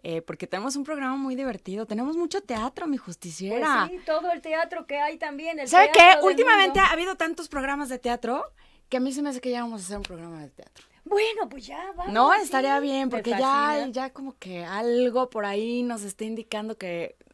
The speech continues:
Speaker 1: el camino va por ahí.
Speaker 2: Sí, lo que pasa que el teatro, la gente de teatro tiene mucha cosa que aportar, ¿no?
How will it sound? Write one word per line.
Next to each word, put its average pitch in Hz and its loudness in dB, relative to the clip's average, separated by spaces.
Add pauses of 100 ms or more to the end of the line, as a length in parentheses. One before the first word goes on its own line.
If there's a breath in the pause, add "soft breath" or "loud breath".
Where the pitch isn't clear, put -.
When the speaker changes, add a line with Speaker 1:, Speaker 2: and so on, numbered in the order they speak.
(120)
Speaker 1:
el - -20
camino 233 -12
va 220 -10
por - -8
ahí. - -14
Speaker 2:
Sí, 403 -2
lo 381 -2
que 320 -10
pasa 359 -2
que 254 -4
el 226 -10
teatro, 254 -8
la 196 -10
gente 240 -10
de 226 -10
teatro 226 -8
tiene 202 -12
mucha 247 -12
cosa 320 -16
que - -18
aportar, 151 -20
¿no? 233 -18